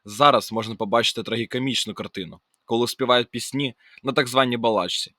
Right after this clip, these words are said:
яка, о диво, чомусь один в один українська мова, але в цей ж час кажуть, що нічого спільного з Україною не мають.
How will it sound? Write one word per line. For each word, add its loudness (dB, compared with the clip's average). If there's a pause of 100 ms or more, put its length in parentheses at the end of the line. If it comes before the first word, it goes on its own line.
(200)
яка, 2 (580)
о 4
диво, 2
чомусь -2
один 2
в 2
один 0
українська -2
мова, -4 (200)
але 4
в -4
цей 0
ж -2
час 2
кажуть, -4
що -6
нічого -2
спільного -4
з -10
Україною -6
не -6
мають. -10